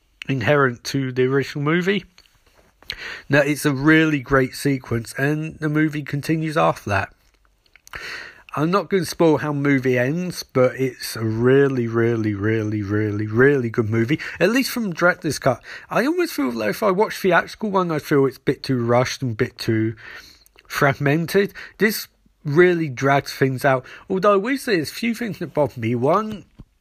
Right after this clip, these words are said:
the parents of Abra are given nothing to work with, so they don't really resonate.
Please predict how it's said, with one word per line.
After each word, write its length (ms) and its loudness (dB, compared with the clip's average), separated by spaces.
the 180 -4
parents 580 0
of 140 0
Abra 400 0
are 40 -6
given 360 -6
nothing 500 -6
to 100 -8
work 380 -4
with, 220 -2
so 160 -8
they 220 -4
don't 240 -6
really 180 -2
resonate. 420 -4